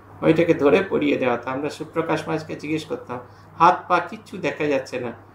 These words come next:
উনি বলতেন, "তুমিও যেমন বোকা, এত ঠান্ডায় ঠাকুরের হাত পা দেখতে চাইছো?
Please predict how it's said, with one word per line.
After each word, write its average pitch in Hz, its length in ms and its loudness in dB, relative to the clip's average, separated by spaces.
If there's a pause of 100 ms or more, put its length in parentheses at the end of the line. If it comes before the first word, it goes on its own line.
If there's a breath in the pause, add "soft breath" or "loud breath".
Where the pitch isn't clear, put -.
(160)
উনি 233 180 2
বলতেন, 240 340 2
"তুমিও 214 440 0
যেমন 208 300 -2
বোকা, 156 480 2 (260 loud breath)
এত 160 240 4 (180)
ঠান্ডায় 190 360 -2
ঠাকুরের 180 300 -2
হাত 151 280 -4
পা 180 120 0
দেখতে 180 300 -6
চাইছো? 202 480 -6